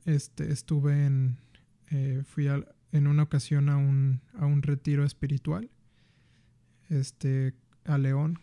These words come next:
con dos grandes personas que también me fueron una gran inspiración para mí, este, en llevar toda esta parte del espíritu. Me acuerdo que, eh,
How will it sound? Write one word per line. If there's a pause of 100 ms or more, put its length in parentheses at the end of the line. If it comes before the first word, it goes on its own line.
(140)
con
dos
grandes
personas
que
también
me
fueron
una
gran
inspiración
para
mí, (160)
este,
en
llevar
toda
esta (720)
parte
del
espíritu. (1300)
Me
acuerdo
que, (1500)
eh,